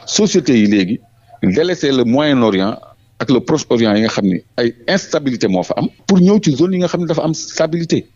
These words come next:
Sénégal dafa am spa-, stabilité politique. Afrique en général dafa am stabilité politique. Te ñun, euh, euh, avantage bi ñu am pour ñoom mooy suñu pétrole ci biir géej la nekk, ñun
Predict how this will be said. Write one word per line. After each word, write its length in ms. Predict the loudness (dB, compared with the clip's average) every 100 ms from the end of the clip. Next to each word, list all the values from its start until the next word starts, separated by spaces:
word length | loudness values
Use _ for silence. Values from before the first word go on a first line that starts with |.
| _
Sénégal 460 | -4 -2 0 0 -2
dafa 140 | -4
am 80 | -6
spa-, 280 | -8 -6 -6
stabilité 500 | -4 -4 -2 -2 -4
politique. 460 | 0 2 2 0 -6 -14 _ -20 -20 _ -16 -6
Afrique 320 | -4 -2 -4 -2
en 160 | -2
général 400 | 0 0 2 2
dafa 140 | 0 -2
am 80 | -2
stabilité 520 | -4 -2 -2 -2 -2
politique. 420 | 0 2 2 0 -6 _ -20 -20 -10 -2
Te 80 |
ñun, 340 | 2 2 0 -6 -2
euh, 340 | 2 2 2 2
euh, 20 | 0
avantage 460 | -2 -2 0 -2
bi 100 | 2
ñu 60 | 2
am 100 | 2 2
pour 120 | 4
ñoom 340 | 4 4 2 -2 -6 _ -20 -2
mooy 260 | 2 4 2
suñu 200 | 2 0
pétrole 380 | 0 0 2 0 -4 -6
ci 100 | 2
biir 200 | 4 4 2
géej 180 | 0 2
la 80 | 0
nekk, 200 | 0
ñun 120 | 4